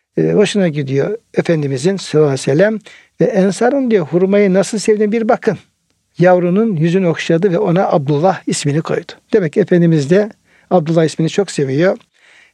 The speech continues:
Diğer isimleri de koyuyor ama Abdullah ismine de ayrı bir öncelik verdiğini görüyoruz. Çünkü Abdullah ismi aynı zamanda Efendimiz Aleyhisselam'ın da mübarek isimlerinden biri. Kur'an-ı Kerim'de geçen isimlerinden biridir.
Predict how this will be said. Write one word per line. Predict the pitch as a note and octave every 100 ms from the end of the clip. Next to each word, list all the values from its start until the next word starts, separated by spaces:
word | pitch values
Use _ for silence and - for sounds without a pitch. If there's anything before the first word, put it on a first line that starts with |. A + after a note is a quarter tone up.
| _
Diğer | E3 F#3
isimleri | G3+ - F3 E3
de | D#3+
koyuyor | - D#3 F#3 G3
ama | D#3 G#3 -
Abdullah | F#3+ D#3+ D3+
ismine | C#3 E3 E3
de | G3+
ayrı | - D#3 D3
bir |
öncelik | G#3 E3+ D3 C#3+ D3+
verdiğini | C#3+ B2+ E3+ C#3+ F3 - _ -
görüyoruz. | E3+ F#3 G#3+ A#3 -
Çünkü | F3 C#3 G#3 G#3+ - _ _ _ -
Abdullah | E3+ C#3 D#3+ F#3
ismi | D#3 - F#3+
aynı | F#3 D#3+
zamanda | D#3 C#3+ F#3+
Efendimiz | D#3+ F3 D#3 D3
Aleyhisselam'ın | C#3+ - D3+ B2+ D3+ D#3
da | E3+
mübarek | D#3+ C#3+ C3+ -
isimlerinden | - C#3+ B2 A#2+ A#2+ F3 F#3+ C#3+
biri. | D3+ G#3 A#3 _ _ _ _ -
Kur'an-ı | E3+ E3 D3+
Kerim'de | - C#3 B2+ D3+
geçen | D3+ - F#3+
isimlerinden | D#3+ - D3 C3 A#2+ C3+ F3+ D3+
biridir. | C#3+ C#3+ C#3+ G#3+ -